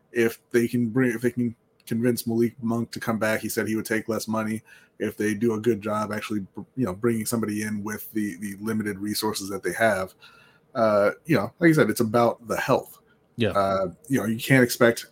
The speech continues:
Speaker 1: a full season out of LeBron or A D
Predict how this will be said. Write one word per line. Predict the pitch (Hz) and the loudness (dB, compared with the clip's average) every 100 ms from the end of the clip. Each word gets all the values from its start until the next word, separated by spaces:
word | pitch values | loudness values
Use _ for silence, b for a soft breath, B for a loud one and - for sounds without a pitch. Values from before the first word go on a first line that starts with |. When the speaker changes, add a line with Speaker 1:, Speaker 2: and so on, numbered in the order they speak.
| _ 117 | _ -2
Speaker 1:
a | |
full | 110 123 113 | 0 4 4
season | 113 107 107 | 4 0 0
out | 104 | -2
of | |
LeBron | 104 98 104 104 104 | -4 -4 -2 -2 -2
or | 85 113 104 - | -2 0 -2 -4
A | 101 92 | -8 -6
D | 92 92 | -8 -10